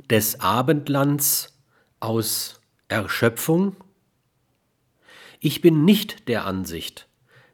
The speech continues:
dass eine schon bestehende Kultur in das Kulturvakuum Europas einbrechen wird, sondern dass im Vakuum etwas Neues entsteht.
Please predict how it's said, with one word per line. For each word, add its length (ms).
dass 240
eine 500
schon 420
bestehende 640
Kultur 840
in 180
das 220
Kulturvakuum 1300
Europas 600
einbrechen 600
wird, 260
sondern 800
dass 240
im 260
Vakuum 840
etwas 340
Neues 360
entsteht. 580